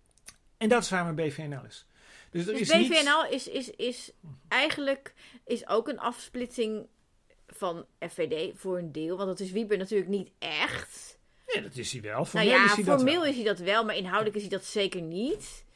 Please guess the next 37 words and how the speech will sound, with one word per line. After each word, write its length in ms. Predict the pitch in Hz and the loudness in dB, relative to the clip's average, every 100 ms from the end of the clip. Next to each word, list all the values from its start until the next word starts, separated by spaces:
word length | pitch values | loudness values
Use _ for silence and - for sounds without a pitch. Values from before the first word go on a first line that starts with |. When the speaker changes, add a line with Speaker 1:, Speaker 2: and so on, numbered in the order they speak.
| - | -18
Speaker 1:
Klopt. 360 | - 120 127 180 | -12 -8 -8 -6
Nou, 220 | 190 180 | -4 -2
nou, 220 | 160 165 | -2 -4
nou, 340 | 170 180 170 151 | 0 4 6 4
ben 120 | 147 | 2
ik 100 | 139 | 0
ook 120 | 143 | 0
niet 100 | 170 | 2
helemaal 220 | 185 180 | 0 0
met 100 | 175 | -2
je 60 | 165 | -4
eens. 120 | 175 | -4
Is 160 | 180 147 | -4 -6
hij 80 | 165 | -6
inhoudelijk 400 | 131 131 135 131 | -4 -2 -2 -2
ook, 320 | 131 131 - | -2 -2 -4
vind 160 | - 190 | -6 -6
ik. 180 | - - _ _ _ _ _ _ _ _ _ _ _ _ _ _ _ | -6 -12 _ _ _ _ _ _ _ _ _ _ _ _ _ _ _
Speaker 2:
Ik, 480 | 269 220 - - 208 | -12 -12 -16 -14 -8
denk 180 | 269 339 | -6 -4
jij 100 | 330 | -4
niet 160 | 302 294 | -4 -4
dat 140 | 277 | -4
hij 380 | 269 240 226 - - _ - - | -2 -2 -2 -6 -12 _ -18 -8
inhoudelijk, 840 | 233 214 202 254 254 233 226 - - | -4 -2 0 0 2 2 0 -4 -14
eh, 80 | 71 - - | -16 -18 -20
vooral 300 | 214 233 226 | -8 -4 -4
een 80 | |
opportunist 640 | - 202 214 208 202 226 - | -4 -6 -6 -4 -4 -4 -8
is? 520 | 78 339 359 - _ _ _ _ - - _ _ _ _ _ _ _ _ _ _ _ _ _ _ | -8 -8 -10 -16 _ _ _ _ -20 -20 _ _ _ _ _ _ _ _ _ _ _ _ _ _
Meent 220 | 285 381 | -2 0
Speaker 1:
Is 60 | 440 | 2
hij 80 | 277 | 2
Speaker 2:
hij 120 | 196 | 2
Speaker 1:
een 80 | 175 | 0
Speaker 2:
iets? 100 | 208 262 139 | -4 -6 -10
Speaker 1:
opportunist? 720 | 135 156 160 131 - - | -10 -10 -10 -10 -12 -16